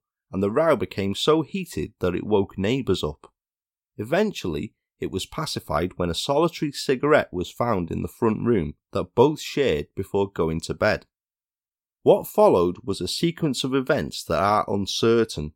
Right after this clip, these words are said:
and much was largely relied on Bambrick's version of what had happened. Some of what happened was corroborated by neighbours of the couple in statements to police, however. Bambrick was much later to claim to the Garda the following.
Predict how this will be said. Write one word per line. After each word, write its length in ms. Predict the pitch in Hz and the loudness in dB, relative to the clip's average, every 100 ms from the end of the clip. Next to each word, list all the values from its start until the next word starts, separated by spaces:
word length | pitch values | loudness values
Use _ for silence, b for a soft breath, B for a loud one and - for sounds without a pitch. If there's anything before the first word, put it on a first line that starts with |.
| - | -6
and 120 | 95 | 0
much 340 | 143 196 - 123 | 2 0 -2 -4
was 180 | 107 | -4
largely 520 | 104 143 165 156 147 131 | 0 0 0 -2 -4 -2
relied 500 | 143 156 90 82 - | 0 0 0 -4 -6
on 200 | 90 82 | -6 -2
Bambrick's 560 | 113 135 123 117 - - | 2 2 2 0 -2 0
version 460 | 127 123 117 78 | 4 6 4 0
of 160 | 76 85 | -4 -4
what 220 | 87 90 | 0 0
had 260 | 76 - 107 | 0 -4 -8
happened. 400 | - 82 78 - _ _ _ - | -4 -4 -4 -10 _ _ _ -10
Some 280 | - 226 | 4 6
of 100 | 226 | 8
what 200 | 151 113 | 4 0
happened 400 | - 73 - 90 101 | -2 -6 -4 -8 0
was 280 | 123 156 - | 2 2 0
corroborated 800 | - 120 117 107 101 95 95 87 | 0 4 6 6 4 2 -2 0
by 160 | 98 | 0
neighbours 460 | 101 120 123 104 98 | 2 2 2 0 -2
of 100 | 85 | -2
the 80 | 87 | -6
couple 520 | - 95 - 90 _ | -4 -6 -6 -14 _
in 140 | 82 - | -10 -8
statements 580 | - 135 123 101 - | 0 0 0 -4 -4
to 100 | - | -8
police, 460 | 95 104 110 127 - | -8 -4 -4 -4 -6
however. 400 | 82 78 78 - _ _ _ _ _ 117 | -6 -6 -8 -14 _ _ _ _ _ 2
Bambrick 460 | 156 147 127 - | 2 4 2 2
was 180 | 104 - | -6 0
much 320 | 131 170 - | 0 0 -2
later 400 | 147 160 139 - | -2 -2 -2 -10
to 160 | - - | -12 -12
claim 500 | - 135 127 76 85 | -8 -4 -4 -4 -6
to 140 | - | -4
the 80 | 92 | -4
Garda 600 | 92 131 143 113 78 82 - | 0 2 4 2 0 -6 -6
the 80 | 82 | -10
following. 540 | - 95 98 87 78 | -2 0 2 2 -2